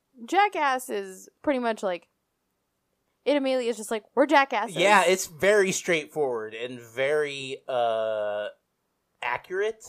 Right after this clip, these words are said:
Speaker 1: Yep.
Speaker 2: They are. I mean, like, we just watched some Jackass, and I've watched a bunch of Jackass, and, like, they are jackasses.
Speaker 1: They tell you exactly who they are.
Speaker 2: Yeah,
Speaker 1: They
Speaker 2: they
Speaker 1: make
Speaker 2: really do.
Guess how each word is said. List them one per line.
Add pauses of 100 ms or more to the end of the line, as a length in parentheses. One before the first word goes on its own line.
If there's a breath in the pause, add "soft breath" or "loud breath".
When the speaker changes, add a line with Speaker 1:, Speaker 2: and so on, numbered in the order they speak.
(180)
Speaker 1:
Yep. (400)
Speaker 2:
They
are. (460 soft breath)
I
mean,
like,
we
just
watched
some
Jackass, (120)
and
I've
watched
a
bunch
of
Jackass,
and,
like,
they
are
jackasses.
Speaker 1:
They
tell
you
exactly
who
they
are.
Speaker 2:
Yeah, (140)
Speaker 1:
They
Speaker 2:
they
Speaker 1:
make
Speaker 2:
really
do.